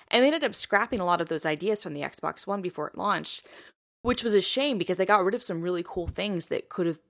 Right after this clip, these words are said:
happened. And, and that's kind of the cost of this, right? I think, like, on the one hand, I, I don't like the idea that all of our things are gonna be listening to us. And I don't like the idea that a, a record of everything I've ever said in front of a device could exist on a server somewhere. You know,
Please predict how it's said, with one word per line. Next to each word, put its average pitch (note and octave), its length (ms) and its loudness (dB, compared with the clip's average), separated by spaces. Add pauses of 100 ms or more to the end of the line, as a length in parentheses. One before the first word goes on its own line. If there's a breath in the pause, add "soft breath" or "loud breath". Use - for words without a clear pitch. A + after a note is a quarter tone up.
happened. - 580 -2 (140)
And, F#3+ 420 -2 (100)
and G#3+ 140 -4
that's A#3+ 160 -4
kind A3+ 160 -6
of F#3 60 -8
the F#3 40 -6
cost G#3+ 400 2
of E3 120 -6
this, - 200 -4
right? D#3+ 200 0
I E3 80 -2
think, E3+ 180 -8
like, D#3 240 -8 (420)
on G3 120 8
the F#3+ 40 2
one G3+ 200 -4
hand, D#3 440 -6 (840)
I, D3+ 420 4
I E3 120 -2
don't E3+ 360 -4
like C#3+ 220 -4
the D#3 120 -10
idea C#3+ 280 -6
that C#3+ 220 -8 (100)
all E3+ 160 0
of D3+ 80 -6
our D3 100 -8
things D#3 240 -12
are D3+ 60 -8
gonna D#3 160 -8
be D3+ 100 -8
listening D3 340 -8
to D3+ 140 -10
us. C3+ 120 -6
And D3 100 -8
I D3+ 60 -4
don't D#3+ 120 -2
like D#3 200 -4
the D#3 80 -6
idea D3+ 340 -4
that - 180 -4
a, C#2+ 200 0 (520 soft breath)
a F#3+ 100 2
record E3+ 300 0
of D#3+ 80 -4
everything D#3+ 280 -2
I've D#3 60 -4
ever D3 160 -6
said D3+ 340 -6
in D3 80 -10
front D3+ 200 -8
of C#3+ 100 -6
a D3+ 60 -8
device D3+ 400 -4
could - 160 -8
exist D3+ 440 -6
on D3+ 80 -8
a C#3 60 -10
server E3 320 -4
somewhere. - 480 -8
You E3 140 -10
know, - 60 -6